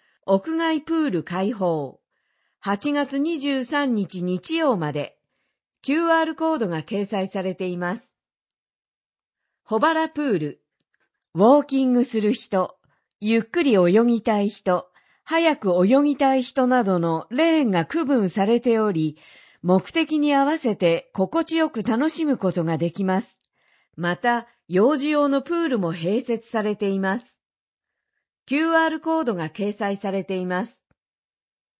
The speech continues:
二十周年を賑やかに祝う冠事業をご紹介します。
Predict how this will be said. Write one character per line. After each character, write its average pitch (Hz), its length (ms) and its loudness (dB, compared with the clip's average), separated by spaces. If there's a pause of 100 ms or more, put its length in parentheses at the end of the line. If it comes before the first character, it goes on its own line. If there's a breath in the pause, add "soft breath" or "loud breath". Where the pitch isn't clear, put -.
(2000)
二 220 220 0
十 330 160 -2
周 339 320 -4
年 214 320 0
を 170 280 0
賑 254 300 -2
や 311 160 0
か 190 160 -4
に 165 240 -4
祝 196 280 0
う 139 180 -6 (560)
冠 320 560 -2
事 320 160 -2
業 311 220 2
を 175 200 0
ご 165 120 -4
紹 233 300 -2
介 226 220 -2
し 220 160 -10
ま 208 220 -2
す。 - 160 -20